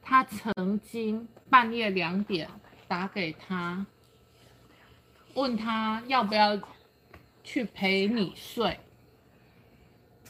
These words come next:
好，我觉得这个真的也是男明星之渣。其实大家都知道男明星会有很，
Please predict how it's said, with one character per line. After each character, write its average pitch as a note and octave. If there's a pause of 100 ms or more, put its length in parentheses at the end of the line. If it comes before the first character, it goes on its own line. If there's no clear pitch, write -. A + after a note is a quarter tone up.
(760)
好， F3+
我 G#3+
觉 A#3
得 B3 (840)
这 D4+
个 B3
真 A#3+
的 A#3
也 F3
是 G#3+ (1300)
男 G#3
明 G#3+
星 G#3+
之 G3+
渣。 F#3 (400)
其 C#4+
实 C#4+
大 D#4
家 C#4+
都 C4+
知 C4
道 C4
男 A3
明 G#3+
星 A3+
会 A#3+
有 G3
很， E3